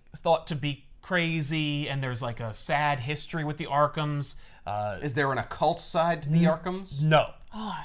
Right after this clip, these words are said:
Speaker 3: dang.
Speaker 1: No, just that
Speaker 3: What's the
Speaker 1: the,
Speaker 3: point,
Speaker 1: there,
Speaker 3: then?
Speaker 1: there is madness in the Arkham line. It implies maybe that's where Batman's madness comes from. Uh, but there were, like, basically two families in Gotham. There was the Arkhams and the Waynes, and then they got together and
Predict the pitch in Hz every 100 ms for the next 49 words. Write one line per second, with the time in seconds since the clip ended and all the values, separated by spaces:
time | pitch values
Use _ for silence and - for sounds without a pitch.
0 | - 208 196 214 175 131 190 190 - 170
1 | 151 151 - - - - - - - -
2 | 160 165 180 220 190 165 180 170 180 185
3 | 156 175 180 196 196 185 180 180 147 143
4 | 147 143 139 139 139 135 139 147 135 135
5 | 123 131 127 123 123 120 123 117 127 113
6 | 117 113 110 - 120 110 123 117 110 113
7 | - - - 107 104 123 139 147 160 160
8 | 175 160 226 208 156 180 175 165 147 147
9 | 139 139 139 135 135 135 131 117 139 127
10 | 127 131 120 123 123 127 131 127 123 123
11 | 123 120 120 117 127 127 127 123 123 120